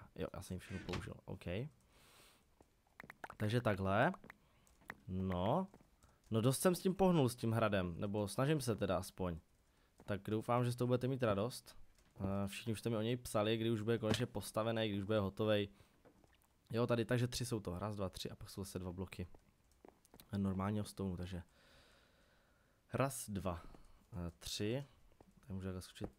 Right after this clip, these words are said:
tři a raz, dva. Tak, raz, dva, tři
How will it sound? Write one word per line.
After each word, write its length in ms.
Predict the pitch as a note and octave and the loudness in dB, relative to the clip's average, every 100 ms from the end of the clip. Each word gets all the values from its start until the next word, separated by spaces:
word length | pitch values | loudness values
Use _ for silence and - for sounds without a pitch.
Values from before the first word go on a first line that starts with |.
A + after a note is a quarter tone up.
| _ _ | _ _
tři 320 | - A2+ A#2+ - | -6 -4 -4 -6
a 60 | G2 - _ - - | -10 -10 _ -14 -10
raz, 360 | G2 F#2+ G2+ - - - | -6 -6 -6 -10 -14 -12
dva. 400 | A2 F2 E2 E2 - - _ _ _ _ _ _ _ _ _ _ _ _ _ _ _ _ _ _ _ - - _ _ | -12 -8 -8 -8 -14 -14 _ _ _ _ _ _ _ _ _ _ _ _ _ _ _ _ _ _ _ 0 0 _ _
Tak, 280 | - F#2 A#2 - - | -6 -4 -4 -6 -18
raz, 200 | G#2 G2 | -8 -6
dva, 140 | F#2 E2 - _ _ | -4 -8 -8 _ _
tři 460 | - - A2 B2+ | -12 -4 -2 -4